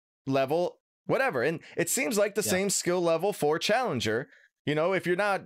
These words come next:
Speaker 1: really, really pushing, then, you know, eighteen hundred is a, is a good rating to get.
Speaker 2: Right.
Speaker 1: Um, and so,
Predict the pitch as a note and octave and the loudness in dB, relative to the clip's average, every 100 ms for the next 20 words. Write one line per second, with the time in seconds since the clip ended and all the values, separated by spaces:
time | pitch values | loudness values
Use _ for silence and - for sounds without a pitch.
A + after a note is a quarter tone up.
0 | - C#3+ D#3 F#3+ F3+ E3 E3 D3+ C3+ D3 | -6 -2 2 2 2 0 0 0 0 0
1 | B2+ E3 G3 G3+ G#3+ A3 G3 A3+ F3+ F3+ | 0 -2 0 -2 0 0 0 0 -2 0
2 | F#3 E3+ E3 D#3+ F3+ D#3+ C#3+ C3+ - C3+ | 0 0 0 0 0 0 0 -2 -2 -2
3 | C3+ C3 B2 B2 C3+ B2+ D3+ D3 D3+ C#3 | -2 -2 -2 0 0 0 0 0 -2 2
4 | A#3+ F3 - _ - - - - C3+ B2+ | 2 0 -8 _ -20 -20 -4 0 2 2
5 | A#2 G#2+ - C#3+ C3+ D#3 C#3 B2+ B2 A2+ | 0 -2 -2 -2 0 2 2 2 0 -2